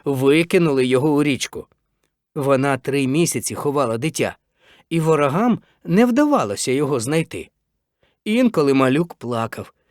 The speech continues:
і мама дуже боялася, що солдати фараона почують цей крик. Довго думала Йохевед над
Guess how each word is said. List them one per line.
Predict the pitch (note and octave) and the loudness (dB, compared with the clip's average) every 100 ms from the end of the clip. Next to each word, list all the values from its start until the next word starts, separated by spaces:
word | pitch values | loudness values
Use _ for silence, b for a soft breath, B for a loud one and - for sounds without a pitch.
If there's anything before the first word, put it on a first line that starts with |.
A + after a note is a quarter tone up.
| b b | b b
і | F3+ | -2
мама | D#3 D#3+ F3+ D3 | 0 2 2 0
дуже | B2+ F3 D#3+ | 0 -2 -2
боялася, | C#3+ C#3+ G3 E3+ B2 B2 | -2 0 0 -2 -2 -6
що | - E3 | -4 -4
солдати | - D#3 C#3+ E3 D3 | -2 -2 -2 -4 -4
фараона | A#2+ C#3 C3 G3 F3+ E3 B B | -6 -2 -2 0 -2 -4 B B
почують | F#3 F3 - G3+ B3 B2 - | 0 0 2 2 2 0 -2
цей | - A#2+ | -4 -4
крик. | - C3 G#2 - _ _ _ _ _ _ _ _ _ _ _ | -2 -4 -4 -8 _ _ _ _ _ _ _ _ _ _ _
Довго | G#2 G3+ C#4 D#3 A#2+ | 0 2 2 0 -4
думала | A2+ C#3 C3+ A2 | -2 0 0 -2
Йохевед | A2 A2 - F#2+ C3 E3 A#2 | -2 -4 -4 -4 -2 -2 -4
над | G#2+ | -8